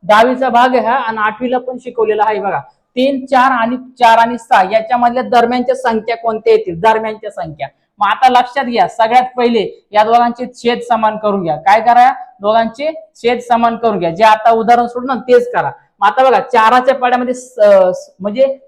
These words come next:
चार आणि सहाच्या पाढ्यामध्ये दोघ-, चार किंवा सहाचा लसावी किती येणार? तर चोवीस येणार, बरोबर? साई चोक चोवीस येणार.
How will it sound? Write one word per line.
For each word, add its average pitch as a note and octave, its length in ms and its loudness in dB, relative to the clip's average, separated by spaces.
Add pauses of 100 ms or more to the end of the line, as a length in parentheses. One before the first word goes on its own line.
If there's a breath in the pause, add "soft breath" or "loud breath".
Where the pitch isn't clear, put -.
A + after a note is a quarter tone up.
(120)
चार A3 220 4
आणि B3 280 2
सहाच्या A#3 380 -2
पाढ्यामध्ये A#3 420 2
दोघ-, G3+ 260 -2 (100)
चार A3+ 220 4
किंवा A#3+ 200 0
सहाचा A#3 340 0
लसावी A#3+ 360 2
किती A3+ 260 -10
येणार? B3+ 320 2
तर C4 100 0
चोवीस C4 640 -2
येणार, F3+ 200 -2
बरोबर? A3 280 0
साई A#3 260 -4
चोक B3 240 -6
चोवीस B3 400 0
येणार. D#3+ 220 -2